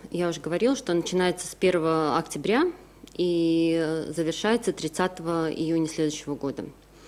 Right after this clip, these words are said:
Бухгалтерия и налоги, обратно же, кон-, касается больше предпринимателей. И тут, э, что касается бухгалтерии, то в первый рабочий день необходимо произ-, произвести конвертацию с латов на евро,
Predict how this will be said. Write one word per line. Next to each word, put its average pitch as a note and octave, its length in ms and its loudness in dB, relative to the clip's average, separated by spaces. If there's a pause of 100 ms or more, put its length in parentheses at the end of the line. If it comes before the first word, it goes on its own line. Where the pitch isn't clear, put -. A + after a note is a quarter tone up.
(640)
Бухгалтерия G3 600 4
и F#3+ 40 6
налоги, G3 420 4
обратно F#3+ 520 2
же, D#3+ 80 -8
кон-, F3 160 0 (180)
касается F3+ 420 0
больше F3 260 0
предпринимателей. F3+ 960 0 (420)
И F3+ 100 0
тут, A#3 380 2
э, E3+ 680 4 (100)
что - 180 0
касается F3+ 420 0
бухгалтерии, F3+ 540 2
то E3+ 340 4
в - 180 -10
первый E3+ 560 4
рабочий F3+ 400 2
день C4 400 4 (260)
необходимо F#3 600 4
произ-, F3+ 400 4
произвести F3+ 440 0
конвертацию F3+ 760 2
с D#3+ 120 -4
латов G3+ 340 2
на E3 60 2
евро, G#3 420 2